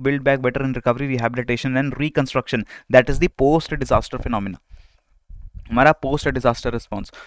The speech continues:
So इस फोर प्रायोरिटी एरियाज के अंदर हमने प्री डिजास्टर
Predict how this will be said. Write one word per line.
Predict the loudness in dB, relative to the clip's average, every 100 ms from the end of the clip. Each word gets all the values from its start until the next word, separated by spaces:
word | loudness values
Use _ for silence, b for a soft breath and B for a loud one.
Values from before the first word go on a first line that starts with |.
| -2
So | 0 4
इस | 2 2 -4 _ -20 -18 -6 6
फोर | 8 8
प्रायोरिटी | 8 8 8 4
एरियाज | 2 4 2
के | 2
अंदर | 2 2
हमने | 2 2 0
प्री | 0 0 0
डिजास्टर | 2 4 2 2 0